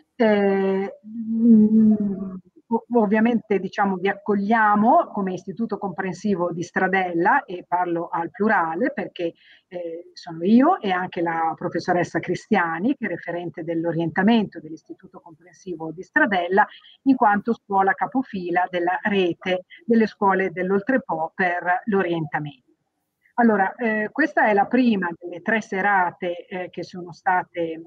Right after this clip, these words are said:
eh, organizzate, è dedicata alla presentazione degli istituti tecnici del territorio. Eh, domani sera alla stessa ora c'è la presentazione da parte degli indirizzi liceali e mercoledì sera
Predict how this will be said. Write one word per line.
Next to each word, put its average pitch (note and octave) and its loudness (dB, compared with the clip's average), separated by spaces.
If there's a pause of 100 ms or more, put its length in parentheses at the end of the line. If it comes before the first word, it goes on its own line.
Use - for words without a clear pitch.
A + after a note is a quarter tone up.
(180)
eh, D#3+ -10
organizzate, D#3+ -4 (240)
è G#3 -2
dedicata G3+ 0
alla F#3 -2
presentazione F#3+ -8
degli E3+ -4
istituti - -8
tecnici F#3+ 0 (760)
del F#3+ 0
territorio. E3 0 (420)
Eh, G#3+ -2
domani A3+ 2
sera G3+ 0
alla F3+ -6
stessa F#3+ -2
ora F#3 2
c'è F#3+ 0
la F3 2
presentazione F3+ -2
da E3+ -4
parte F3 -2
degli F3 -8
indirizzi E3+ -6
liceali D#3+ 0 (320)
e A#3+ 2
mercoledì A#3+ 2
sera F#3 -2